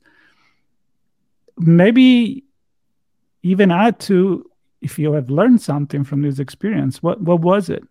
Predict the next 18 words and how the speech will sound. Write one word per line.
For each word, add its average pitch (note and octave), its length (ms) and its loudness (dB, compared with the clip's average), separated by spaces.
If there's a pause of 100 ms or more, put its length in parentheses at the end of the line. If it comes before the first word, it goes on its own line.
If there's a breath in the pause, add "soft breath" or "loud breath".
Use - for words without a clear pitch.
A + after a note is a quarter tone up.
(140)
That, C3 260 -8 (300)
was C3 180 -8
it, C3+ 140 -8
like, C3+ 200 -6
an C3 100 -2
improvement C#3+ 480 0
in C#3 100 2
the C3+ 100 -2
way C3+ 160 -4
you B2 160 -8
talk, G3 400 0
an D3+ 80 -2
improvement C3 400 -6
in B2+ 60 -8
the C3 60 -4
way A#2+ 100 -8
you A#2+ 200 -12
write? F#3+ 460 0